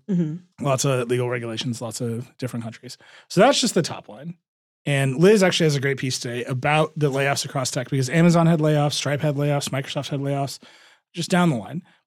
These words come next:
Speaker 2: And they all have the same reasoning.
Speaker 1: <laughs>
Speaker 2: Spotify had layoffs.
Speaker 1: Yeah.
Speaker 2: Which is, "We thought that changes brought about by the pandemic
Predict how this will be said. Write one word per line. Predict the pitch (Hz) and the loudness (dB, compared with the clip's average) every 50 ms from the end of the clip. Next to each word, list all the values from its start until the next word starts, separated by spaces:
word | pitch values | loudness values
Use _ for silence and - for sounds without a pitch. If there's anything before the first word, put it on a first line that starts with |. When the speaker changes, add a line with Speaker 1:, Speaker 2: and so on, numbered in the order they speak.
| _ | _
Speaker 2:
And | - 160 | 4 6
they | 165 185 | 6 8
all | 208 202 | 8 8
have | 196 | 6
the | 170 160 | 6 4
same | - - 170 160 156 147 | 4 4 6 6 6 6
reasoning. | 123 120 120 147 180 180 147 131 110 - - - 135 156 - - _ _ _ | 4 2 4 4 6 6 6 4 0 -4 -6 -6 -6 -8 -8 -10 _ _ _
Speaker 1:
<laughs> | _ _ _ _ _ - | _ _ _ _ _ -6
Speaker 2:
Spotify | - - 139 - 123 - 147 135 | -4 -4 -2 -2 -4 -4 -4 -4
had | 135 131 | -4 -2
layoffs. | 139 143 143 147 - - - - - | -2 -4 -4 -4 -6 -10 -12 -4 0
Speaker 1:
Yeah. | 220 185 160 110 - _ _ | 0 0 0 -2 -6 _ _
Speaker 2:
Which | - 151 147 - 156 | 0 0 2 2 2
is, | 143 139 131 131 | 2 2 0 0
"We | 135 139 196 254 247 | 2 4 6 6 6
thought | - - 185 156 143 147 175 - - _ _ | 4 4 4 4 6 4 2 0 -4 _ _
that | - 156 127 | -2 0 0
changes | - - - 208 240 285 285 202 135 113 104 110 127 139 - - - _ _ _ _ _ _ _ | 2 2 4 4 6 6 6 6 4 2 -2 -6 -8 -10 -10 -12 -14 _ _ _ _ _ _ _
brought | 160 165 175 170 | 2 4 4 6
about | 156 160 160 135 139 | 4 4 2 2 2
by | 151 143 | 0 0
the | 131 120 | -2 -4
pandemic | 113 - 156 131 139 180 262 262 175 107 101 - - - - | -6 -8 -8 -2 2 4 4 4 4 0 -4 -10 -14 -16 -16